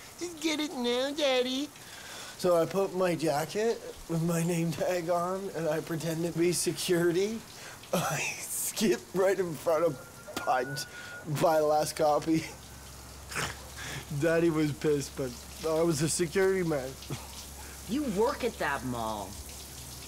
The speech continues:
Speaker 2: How old are you?
Speaker 1: Hey, I get things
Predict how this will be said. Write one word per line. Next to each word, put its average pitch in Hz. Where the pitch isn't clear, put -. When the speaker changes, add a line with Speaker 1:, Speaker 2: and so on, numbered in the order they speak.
Speaker 2:
How -
old 226
are 190
you? 127
Speaker 1:
Hey, 147
I 156
get 185
things 131